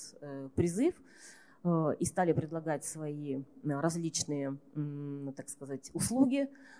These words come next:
э, в деле помощи, э, вот и сложилась такая очень необычная ситуация, которая не наблюдалась ни до, ни после в России, когда в закрытую страну, которая позиционировала себя, э, так сказать, противостоящей всему остальному миру, которая,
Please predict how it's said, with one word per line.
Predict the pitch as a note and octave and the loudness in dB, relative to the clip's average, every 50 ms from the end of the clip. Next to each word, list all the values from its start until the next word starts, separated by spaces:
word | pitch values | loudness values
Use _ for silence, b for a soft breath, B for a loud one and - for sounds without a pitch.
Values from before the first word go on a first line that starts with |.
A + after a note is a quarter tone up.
| B B B | B B B
э, | F#3 F#3 F3+ F3+ F3+ | 2 4 4 4 2
в | F3 | 8
деле | F3+ G3 A3 G3+ G3+ | 12 12 12 12 12
помощи, | - A3 G#3+ G#3 F#3+ F3+ F#3 - - - F#3 F3 E3+ B B B B B B B B - | 10 6 6 8 8 6 6 6 4 4 2 0 0 B B B B B B B B -2
э, | E3+ E3 D#3+ D#3+ D#3 D3+ D3+ D#3 D3+ D3+ | 0 0 2 2 0 0 -2 -2 0 2
вот | F3 A3 G#3+ - - - | 2 2 2 0 -6 -4
и | - G3 | -4 0
сложилась | - G#3+ G#3 F#3+ A3+ C#4+ C#4+ C4+ B3 - | 2 2 4 8 8 8 8 6 4 4
такая | - F#3+ - G#3+ G3+ F#3+ F#3 | 2 -4 0 0 2 2 2
очень | F3+ F3 - E3+ F3 | 0 0 -2 -4 -2
необычная | F3+ F#3 F#3+ F#3 F#3+ G3 - - - D#3+ D3+ D#3 | -2 -2 0 2 0 0 0 -2 -4 -4 -4 -4
ситуация, | - - - - G#3+ A#3+ C4+ C4+ - - G3 F3 | -4 -6 -4 -2 0 0 0 0 0 0 0 2
которая | - E3 - G3+ F#3 F#3 F3+ | 0 -2 -2 -2 0 0 2
не | F3+ G3 G3+ | 2 2 2
наблюдалась | G3 F3 D#3+ E3 E3+ D#3+ D#3+ D3 D3+ D#3 D#3 - | 2 2 0 0 -2 0 0 0 0 -2 -2 2
ни | - G#3 G3+ | 4 4 6
до, | F3+ F#3 E3+ | 6 6 2
ни | D#3 D#3 D#3 | 2 2 0
после | - - E3+ D#3 - - D#3 | -2 -6 -8 -8 -8 -10 -8
в | E3 | -6
России, | F3+ F#3+ G3 - C4+ C#4 C#4+ C4+ A#3 | -4 -4 -2 -2 -2 -2 0 -2 -2
когда | - - E3+ E3 E3 D#3+ F3+ F3 D#3+ D#3 | -2 -2 -4 -4 -4 -2 2 2 2 2
в | D3 | 2
закрытую | D3+ E3+ G3+ - - - A3 B3+ C4+ C4 B3 A#3 G#3 | 0 -2 -2 0 2 4 6 6 6 4 0 -4 -4
страну, | - - F#3+ G3 F#3+ F3+ D#3+ D3+ C3+ | -2 0 0 2 2 2 2 0 -2
которая | - - - - G3+ A3 A3 | -4 -8 -8 -4 0 0 0
позиционировала | A3 - F#3+ F3 E3+ - - F#3 F3 F3+ F#3+ G3+ G3 F3 F3 E3+ D#3+ | 2 0 -2 -2 -2 -6 -4 -4 -4 -4 -4 -6 -6 -6 -6 -4 -6
себя, | - - D#3+ E3 E3 E3+ F3 E3+ B B B B B B B B B B B | -6 -8 -8 -6 -4 -4 -4 -6 B B B B B B B B B B B
э, | D#3 D#3+ D#3+ D#3+ D#3 D#3 D3+ D3+ D3+ D3+ | -4 -4 -4 -4 -6 -8 -10 -10 -10 -10
так | D3+ D3+ - | -12 -10 -8
сказать, | - D3 D3 - | -6 -6 -2 0
противостоящей | - F#3 - F3 E3+ - - E3+ E3+ G3 A3+ G#3+ - F3+ | 0 0 0 -2 -8 -8 -6 -2 0 0 2 2 2 0
всему | E3+ - - E3+ F3 F#3 | 0 0 -2 -2 -2 -2
остальному | F#3+ F#3 - - E3 E3 F3 F3+ F3+ F3+ F3+ | -2 -4 -4 -4 -4 -2 -2 -2 -2 -2 -2
миру, | F3 F3 E3+ D#3+ D3 C3 B2+ A2+ - | -2 -2 -2 -2 -4 -4 -8 -10 -10
которая, | - C3+ - F#3 G3 G#3 G3+ F#3 F3+ E3+ | -12 -12 -8 -6 -2 -2 -2 -2 -2 -4